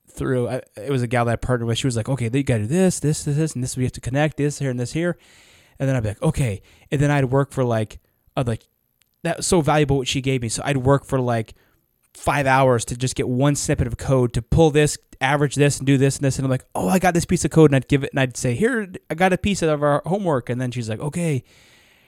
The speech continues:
And then she'd help me do other stuff. And then we would kinda go back and forth. And it was like, if I hadn't had that collaboration,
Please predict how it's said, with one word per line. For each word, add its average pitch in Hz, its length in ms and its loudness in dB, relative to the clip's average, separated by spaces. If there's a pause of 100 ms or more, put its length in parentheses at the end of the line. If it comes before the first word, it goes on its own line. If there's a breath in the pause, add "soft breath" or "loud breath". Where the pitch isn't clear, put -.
And 131 120 -2
then 139 100 2
she'd 127 220 0
help 139 160 0
me 135 140 -2
do 135 180 -2
other 135 160 2
stuff. 117 280 -2
And 113 80 -4
then 113 240 -4
we 135 160 0
would 123 200 -2 (160)
kinda 139 180 0
go 127 80 2
back 120 240 -2
and 107 80 -8
forth. 139 300 0
And - 100 -8
it - 20 -4
was 123 140 -2
like, 120 180 -2
if 123 140 -10
I 156 80 0
hadn't 170 280 -2
had 131 180 -4
that 123 180 -6
collaboration, 113 800 -6